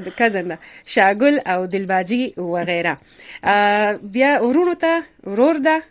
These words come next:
ورور داده، او خان لاله، ګل داده، سپین لاله،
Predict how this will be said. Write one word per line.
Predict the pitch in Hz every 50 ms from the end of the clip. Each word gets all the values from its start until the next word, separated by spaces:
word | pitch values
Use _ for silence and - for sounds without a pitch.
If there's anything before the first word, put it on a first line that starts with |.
| _ -
ورور | 196 190 196 220 254 285
داده، | 240 285 285 269 269 269 269 - _ _ _ _ _ _ _ _ -
او | 165 175 175 180 180 180 180 180 185
خان | - - 247 196 196 202
لاله، | 190 190 185 190 214 247 294 320 - _ _ _ _ _ - _ _ _ -
ګل | 202 190 185
داده، | 190 190 185 185 196 220 254 330 - _ _ _ _ _ _
سپین | - - - - 214 208 208
لاله، | 190 185 180 180 202 220 254 285